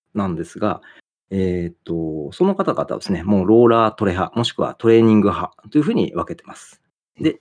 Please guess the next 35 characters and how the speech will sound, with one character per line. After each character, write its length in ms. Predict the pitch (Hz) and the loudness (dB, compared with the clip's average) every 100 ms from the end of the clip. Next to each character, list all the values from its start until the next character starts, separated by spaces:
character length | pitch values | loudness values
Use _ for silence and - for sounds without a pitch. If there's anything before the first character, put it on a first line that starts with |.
| - | -4
二 100 | 196 | -2
番 200 | 233 233 | -2 -2
目 120 | 202 | -2
が、 240 | 101 82 - - _ _ | -4 -4 -10 -20 _ _
え、 120 | 107 101 | -8 0
オ 120 | 123 | 2
ン 180 | 151 151 | 2 4
ロ 180 | 139 131 | 4 2
ー 40 | |
ド 60 | 123 | 0
派 200 | 107 - | -2 -6
っ 40 | |
て 80 | - | -10
言 60 | - | -16
っ 20 | |
て、 440 | _ 104 87 87 | _ 0 0 -6
あ 100 | - | -12
の、 320 | 90 82 76 - | -8 -8 -10 -8
コ 140 | 156 | -2
ロ 80 | 139 | 0
ナ 100 | 87 | 0
の 80 | 85 | -2
影 180 | 90 | -4
響 160 | 85 87 | -4 -6
で 100 | 87 | -4
全 140 | 113 | -4
然 120 | 120 120 | -2 -2
乗 80 | |
れ 80 | 135 | -4
て 100 | 147 | -4
な 80 | 139 | -6
か 100 | - | -8
っ 40 | |
た 100 | - | -14
と。 120 | - | -20